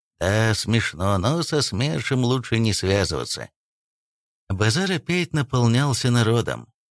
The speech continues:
Пятна крови на земле, труп. Кого сейчас этим удивишь? К прилавкам проходили первые робкие покупатели. «Курева надо бы купить», —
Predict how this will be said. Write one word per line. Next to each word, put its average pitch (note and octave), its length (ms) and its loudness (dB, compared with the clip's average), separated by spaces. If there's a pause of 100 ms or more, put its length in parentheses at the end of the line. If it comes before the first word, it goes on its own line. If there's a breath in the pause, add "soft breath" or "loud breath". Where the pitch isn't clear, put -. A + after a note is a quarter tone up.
Пятна C3 380 0
крови A#2 360 2
на A#2 120 4
земле, G#2+ 400 2
труп. - 380 -4 (420)
Кого F#2 340 0
сейчас A#2+ 440 0
этим A2+ 300 0
удивишь? G2+ 500 2 (720)
К - 100 -20
прилавкам G#2+ 800 0
проходили B2 840 0 (100)
первые C#3 580 -2
робкие F#2 480 -2
покупатели. D2+ 800 -6 (1080)
«Курева D3+ 460 0
надо B2 300 2
бы A2+ 120 0
купить», — A#2 720 -4